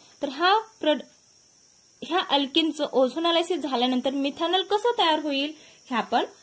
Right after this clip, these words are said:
बघूया. Answer बघा, हे आहे आपला alkene. सायक्लोहेक्झिनला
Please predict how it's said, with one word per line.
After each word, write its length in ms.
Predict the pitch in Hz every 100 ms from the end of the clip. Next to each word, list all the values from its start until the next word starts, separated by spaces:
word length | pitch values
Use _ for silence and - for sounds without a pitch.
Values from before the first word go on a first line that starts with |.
| - 294
बघूया. 400 | 320 247 170 - - - - _ - - - - - - _ _ _ _ - - _ -
Answer 280 | 240 247 269
बघा, 340 | 226 190 202 392 - - - - -
हे 100 | 330
आहे 280 | 330 320
आपला 360 | 320 320 311 330 415 - - - -
alkene. 440 | 269 269 254 196 - - _ - _ - -
सायक्लोहेक्झिनला 1000 | - 247 247 285 311 320 254 311 320